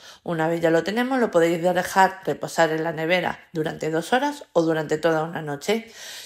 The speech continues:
Yo tengo aquí patatas cortadas en rodajas. Añado un pimen-, un pimiento rojo,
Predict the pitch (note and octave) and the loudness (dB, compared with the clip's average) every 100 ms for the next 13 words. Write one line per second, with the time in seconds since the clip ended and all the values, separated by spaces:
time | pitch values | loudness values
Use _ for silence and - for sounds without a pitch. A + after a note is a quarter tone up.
0 | - A#3 C4+ C#4 B3+ B3 C4 A3+ - E3 | -2 0 0 -2 -2 -6 2 2 6 4
1 | D#3+ D3 - - E3 - F3+ G#3+ G#3 F3 | 2 -8 -10 -6 -4 2 4 4 -2 -2
2 | E3 D#3+ E3+ - D3+ - D3 D3+ D#3+ D#3+ | 2 4 4 0 -8 -4 -4 -2 -2 -4
3 | D3 D#3 E3 G3 G3+ - F3 D#3 E3+ E3 | -6 -6 -6 -8 -10 -10 -10 -8 -8 -8
4 | D#3 E3+ E3+ B3+ - C#4 F3 | -2 0 2 0 -2 -4 -6